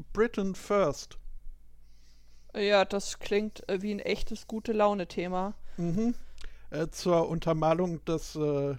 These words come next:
Speaker 1: des Artikels hier im Guardian ist auch ein, äh, Foto von, äh, dem Britain First, äh, Vorsitzenden, Führer, wie auch immer, äh, Mister Golding abgebildet, äh,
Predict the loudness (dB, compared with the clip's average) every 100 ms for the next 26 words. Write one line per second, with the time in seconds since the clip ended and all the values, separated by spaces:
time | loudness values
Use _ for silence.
0 | -8 -10 -6 -8 -6 -6 -4 -4 -4 -4
1 | -2 -2 -2 -4 -6 -8 -6 -6 -6 -6
2 | -8 -10 -8 -8 -10 -10 -2 -2 0 2
3 | 2 0 -4 -6 -2 -2 -4 -8 -6 -4
4 | -6 -8 -18 -20 -20 -20 -6 -4 -4 -10
5 | -10 -4 -4 -2 -6 -4 -2 0 -2 -8
6 | -12 -8 -8 -8 -10 -14 -20 -20 -16 -16
7 | -16 -10 0 4 4 2 -8 -10 -8 -6
8 | -6 -6 -8 -8 -2 -2 0 -4 -2 -2
9 | -2 -4 -10 -14 -14 -14 -8 -8 -6 -8
10 | -8 -2 -2 -2 -2 0 2 -2 -4 -6
11 | -8 -6 -6 -4 -6 -2 -2 0 -2 -2
12 | -8